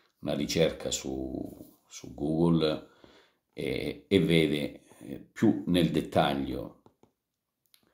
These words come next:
di, di chi si tratta. Naturalmente sono stati presentati da,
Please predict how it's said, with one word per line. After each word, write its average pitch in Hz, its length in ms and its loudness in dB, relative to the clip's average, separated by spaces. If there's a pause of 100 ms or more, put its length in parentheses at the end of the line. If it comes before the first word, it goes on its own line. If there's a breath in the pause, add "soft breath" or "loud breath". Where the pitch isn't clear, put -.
(460)
di, 73 720 -4 (480)
di 170 200 -2
chi - 120 -2
si - 140 0
tratta. - 560 -10 (420)
Naturalmente 95 1080 6
sono 71 300 -12
stati 82 300 -4
presentati 80 680 -2
da, 73 400 -2